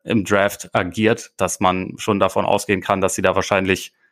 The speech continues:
wahrscheinlich was ganz Gutes mit anstellen können. Also die Namen, die da jetzt berichtet werden von, äh, von E S P N, also von, von Jonathan Gi-, Givony, sind ja,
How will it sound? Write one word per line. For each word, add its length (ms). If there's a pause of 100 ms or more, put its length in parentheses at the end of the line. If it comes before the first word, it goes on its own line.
(880)
wahrscheinlich 460
was 140
ganz 180
Gutes 240
mit 100
anstellen 360
können. 260
Also 180
die 140
Namen, 300
die 100
da 100
jetzt 240
berichtet 400
werden 380
von, 560 (540)
äh, 260
von 160
E 80
S 120
P 100
N, 100
also 140
von, 280
von 180
Jonathan 360
Gi-, 240
Givony, 440
sind 280
ja, 340